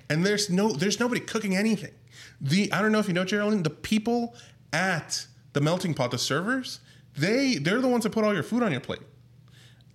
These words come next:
And they just bring it out to you, and then you cook it without any seasonings. Typically, all you have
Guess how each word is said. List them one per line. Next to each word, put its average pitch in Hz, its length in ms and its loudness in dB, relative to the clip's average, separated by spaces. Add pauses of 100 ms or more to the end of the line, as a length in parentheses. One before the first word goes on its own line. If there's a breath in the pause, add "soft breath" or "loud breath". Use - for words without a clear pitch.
(100)
And 147 120 2
they 190 100 0
just 208 220 -2
bring 214 200 2
it 196 100 2
out 233 220 2
to 147 120 -4
you, 131 280 -2 (500 loud breath)
and 160 160 0
then 190 100 2
you 196 120 2
cook 220 340 -2
it - 180 -8 (280 loud breath)
without 202 320 2
any 233 180 2
seasonings. 147 920 0
Typically, 170 420 -2
all 185 220 2
you 233 100 2
have 156 500 0